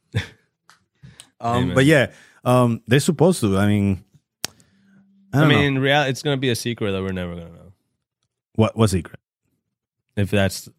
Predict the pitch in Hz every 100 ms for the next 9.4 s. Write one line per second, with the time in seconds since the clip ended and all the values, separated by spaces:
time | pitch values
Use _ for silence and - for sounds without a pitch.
0 | 98 101 92 - 117 107 - _ _ -
1 | 113 107 - - 71 76 82 90 76 90
2 | - - - 104 101 95 92 95 104 101
3 | - 107 127 214 202 - 110 98 90 -
4 | _ _ 330 254 - _ _ - 123 117
5 | 135 151 - 160 151 185 233 - 87 90
6 | 131 160 - 170 139 196 110 71 - 165
7 | 113 185 110 - _ _ - 123 98 104
8 | 147 - _ - 120 156 277 247 _ _
9 | 117 107 90